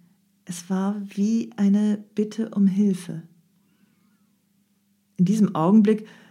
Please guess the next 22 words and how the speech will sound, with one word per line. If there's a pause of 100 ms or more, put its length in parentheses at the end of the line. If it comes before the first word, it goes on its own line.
berührte
der
Beamte, (320)
der
Michael
Strogoff
angemeldet
hatte,
seine
Schulter. (640)
"Sie
können
eintreten", (320)
sagte
er. (1800)
Ohne
das
junge
Mädchen
weiter
zu
beachten,